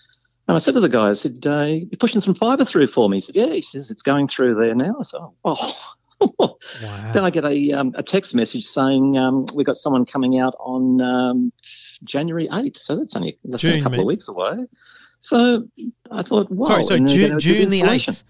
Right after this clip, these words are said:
Speaker 2: So you got the,
Speaker 1: Yeah.
Speaker 2: the, the fibre's
Speaker 1: It was two
Speaker 2: already
Speaker 1: weeks.
Speaker 2: pulled
Speaker 1: It
Speaker 2: and
Speaker 1: was
Speaker 2: you'll be
Speaker 1: two weeks.
Speaker 2: connected in June the eighth.
Speaker 1: Hmm. It was, it was quicker than I
Speaker 2: Wow.
Speaker 1: thought because they did say to me at the time, they said, "Well, first of all, someone's gonna have to make an appointment, come out, spend about three or four hours going through the place, looking to see, can it be done?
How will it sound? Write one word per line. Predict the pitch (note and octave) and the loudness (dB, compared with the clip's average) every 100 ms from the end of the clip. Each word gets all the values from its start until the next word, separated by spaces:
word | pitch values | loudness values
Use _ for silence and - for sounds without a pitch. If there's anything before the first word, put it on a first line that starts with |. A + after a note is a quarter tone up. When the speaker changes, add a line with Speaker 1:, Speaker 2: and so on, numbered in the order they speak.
| _ _ | _ _
Speaker 2:
So | - F3 | -2 0
you | E3+ F3 | 2 2
got | F#3+ F#3 | 2 2
the, | F3 | 2
Speaker 1:
Yeah. | A3+ | 4
Speaker 2:
the, | F3+ D#3+ | 2 2
the | D#3 D#3 - | 0 -4 -2
fibre's | - B3 | 2 4
Speaker 1:
It | |
was | C4 G3+ | 4 4
two | |
Speaker 2:
already | A3 G#3+ | 4 4
Speaker 1:
weeks. | F3 | 2
Speaker 2:
pulled | C4+ A#3 D3+ | 4 4 2
Speaker 1:
It | E3 | 0
Speaker 2:
and | F#3 | 2
Speaker 1:
was | |
Speaker 2:
you'll | G#3+ | 2
be | F#3+ | 2
Speaker 1:
two | F3+ | 2
weeks. | |
Speaker 2:
connected | G3 G#3 G3+ | 0 0 0
in | F3+ F3 | 0 0
June | D#3+ G3+ F#3+ | 0 0 2
the | G3+ | 2
eighth. | F#3+ - - _ | 0 -4 -20 _
Speaker 1:
Hmm. | F#3+ G3 A2 - - | 4 6 4 0 -10
It | - - - | -20 -6 0
was, | G#3 - | 0 -2
it | - | 0
was | F#3+ F#3 | 2 2
quicker | - B3+ | -2 0
than | G#3 | 2
I | D#3+ | 2
Speaker 2:
Wow. | C3 | 0
Speaker 1:
thought | A#2+ D#3 | 0 0
because | - - A2+ | -2 -6 -2
they | |
did | B2 F#3 E3+ | 2 2 0
say | - D3 | 0 0
to | C#3+ | 2
me | A#2+ | 2
at | G2+ | 2
the | - | -2
time, | - A2 | -2 -2
they | |
said, | G#2 G#2 | 0 0
"Well, | G#2+ | 0
first | - F3+ F#3 | 2 2 2
of | A#2 | 0
all, | A2+ | 0
someone's | - C#3+ E3 D#3+ | 0 -2 -2 -2
gonna | B2+ | -4
have | A#2+ | -4
to | A2+ | -6
make | A2 | -8
an | - | -10
appointment, | - - F2+ - - | -12 -10 -10 -12 -8
come | C3+ B2+ | -2 0
out, | F#2 - | -2 -6
spend | - F#2+ | -6 -4
about | G2 F2+ | -2 -4
three | - C3 | -2 0
or | C3+ | 0
four | - A#2 G2+ | 0 0 0
hours | F#2 G2 - | -2 -2 -2
going | G#2 A2+ | 0 0
through | A2 C3 | 0 -4
the | - | -4
place, | - F2+ F2 A2 | -4 -4 -4 -4
looking | A2+ A2 | -2 -2
to | - | -2
see, | - - - | -2 -4 -4
can | A#2 A#2 | -2 -2
it | - | -2
be | G#2 | -4
done? | - G2+ G3 | -2 -2 -2